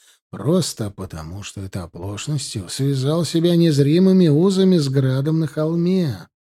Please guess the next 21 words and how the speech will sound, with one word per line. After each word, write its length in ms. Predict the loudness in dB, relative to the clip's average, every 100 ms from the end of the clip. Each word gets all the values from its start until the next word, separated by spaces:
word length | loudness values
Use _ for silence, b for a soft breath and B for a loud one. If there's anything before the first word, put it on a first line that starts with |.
| _ _ _ -10
Но 360 | -2 2 2 2
то, 140 | -2
что 200 | -4 -4
ошибся 520 | -4 -4 -8 -4 -4
двенадцатилетний 1200 | -4 -2 0 0 -2 -4 -8 -6 -2 -2 0 -4
запутавшийся 920 | -2 -4 -4 -4 -4 -6 -6 -6 -4 -2
молодой 500 | -2 -2 0 0 0
охотник, 640 | -2 -2 0 0 -2 0
не 220 | 2 4
означало, 1000 | 2 2 2 2 0 -4 -4 -4 -4 -6
что 320 | -8 -10 -12
Ардан 640 | -12 -12 -6 0 0 0 -4 b b b
не 300 | -2 0 0
попытается 920 | -2 -6 -6 -4 -4 -6 -8 -8 -2 2
выкрутиться 800 | 4 2 0 -6 -4 -6 -2 -4
из 120 | -2
сложившейся 840 | -2 -2 0 -2 -4 -6 -4 -4
ситуации. 920 | -6 -4 -2 -2 -2 -6 -8 -6 -6 -10 _ _ _ _ _ _ _ -18
«Принцесса, 920 | -14 -12 -12 -8 -2 0 0 -4 -4
вы 140 | -2 -2
правы», — 580 | -4 -8 -6 -8 -10